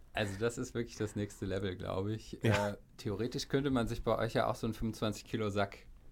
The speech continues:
Speaker 1: bestellen. Ähm, wäre das möglich, auch ich als Verbraucher?
Speaker 2: Das ist momentan noch nicht möglich. Wir sind ja eine B two B Plattform und, äh,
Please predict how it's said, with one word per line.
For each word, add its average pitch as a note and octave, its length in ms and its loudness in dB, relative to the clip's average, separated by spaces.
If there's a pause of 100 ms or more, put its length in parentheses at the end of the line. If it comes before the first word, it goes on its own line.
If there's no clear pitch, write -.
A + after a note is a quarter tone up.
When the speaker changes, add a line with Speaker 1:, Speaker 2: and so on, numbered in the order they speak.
Speaker 1:
bestellen. G#2 640 0 (220)
Ähm, G#2+ 460 0 (260)
wäre A#2 240 2
das B2+ 200 0
möglich, C3 480 -6 (140)
auch A#2+ 220 0 (120)
ich - 140 -8
als - 140 -10
Verbraucher? - 580 -6 (580)
Speaker 2:
Das B2 220 4
ist D3 280 4
momentan B2 400 6
noch A#2 100 6
nicht A#2 160 4
möglich. A2+ 380 2
Wir G#2 80 4
sind G#2 120 4
ja A2 60 6
eine G#2+ 140 6
B G2+ 120 2
two - 140 -2
B A2 160 2
Plattform A2 600 4
und, G2+ 380 2
äh, F#2+ 320 4